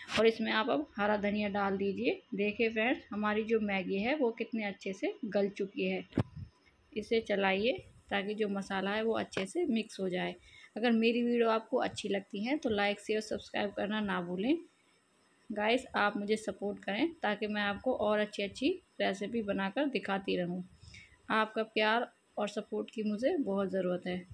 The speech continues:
देखिए फ्रेंड्स, मेरी मैगी में उबाल आ चुका है, इसमें कितना अच्छा कलर आ चुका है, ये देखने में कितनी लाजवाब लग रही है और खाने में भी उतनी ही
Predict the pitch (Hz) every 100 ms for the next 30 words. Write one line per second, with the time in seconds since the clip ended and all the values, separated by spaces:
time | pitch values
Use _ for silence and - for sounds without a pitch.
0 | - 214 214 214 240 233 220 311 - _
1 | - - - 214 220 233 208 202 190 202
2 | 254 - - 196 202 202 196 190 190 196
3 | 196 254 339 - _ _ - - 233 240
4 | 233 - 208 208 214 196 208 202 196 196
5 | 190 196 196 247 370 - - - - _
6 | 208 196 220 220 220 233 233 226 226 269
7 | - _ 196 202 196 196 202 190 190 185
8 | 190 190 262 - - 196 190 - 208 214
9 | 214 208 220 220 - 208 208